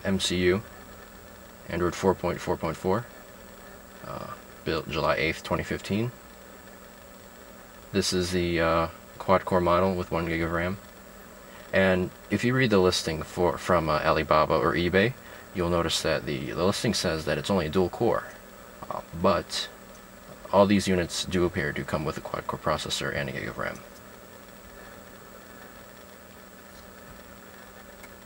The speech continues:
So I think that's about it. Um, now let me tell you about the first one that I received. Uh, the first one I received had a problem where if you try to, uh,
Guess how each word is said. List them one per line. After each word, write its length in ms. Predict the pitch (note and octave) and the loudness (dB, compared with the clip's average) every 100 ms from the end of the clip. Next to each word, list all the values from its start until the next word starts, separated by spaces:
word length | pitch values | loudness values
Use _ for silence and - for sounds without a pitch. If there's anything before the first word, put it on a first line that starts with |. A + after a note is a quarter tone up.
| - - - - - - | -20 -20 -20 -20 -18 -12
So 120 | - | -4
I 20 | A2 | -2
think 160 | D3 | 0
that's 140 | B2 F2+ | 0 0
about 280 | E2+ D#2 | 2 2
it. 220 | D2 A#1 - - - - - - - - - - - | 2 -2 -6 -18 -20 -20 -20 -20 -20 -20 -20 -18 -6
Um, 320 | D2+ D2+ D2+ - - - - - - | 0 2 0 -4 -16 -20 -18 -16 2
now 140 | G#2 | 6
let 100 | A2 | 8
me 80 | C3+ | 6
tell 220 | B2+ G2+ | 4 4
you 160 | D#2+ C#2+ | 4 2
about 380 | D#2+ D#2+ D2+ - - - - - - - | 6 6 6 0 -14 -20 -20 -20 -18 -2
the 140 | F2+ | -2
first 320 | - F#2 E2+ D2+ | 2 2 2 0
one 140 | D2 | -4
that 100 | C#2+ | -4
I 40 | |
received. 420 | - - - - - - - - - | -6 -4 -6 -6 -12 -14 -14 -8 2
Uh, 100 | G2 | 2
the 60 | |
first 200 | G2 C#3 | 4 2
one 100 | B2 | 4
I 40 | A2 | 6
received 360 | G2 G2+ F#2+ | 6 6 4
had 220 | F#2 F#2 F2 | 4 2 4
a 140 | F2 | 0
problem 540 | - G2 F2+ F2 E2+ E2+ | 2 4 6 4 0 2
where 280 | E2+ E2+ | 4 2
if 180 | - - | 0 -4
you 60 | F2+ | -4
try 180 | - G2 | 0 0
to, 240 | E2 D2 | 0 -2
uh, 220 | C#2+ A#1 | -2 -2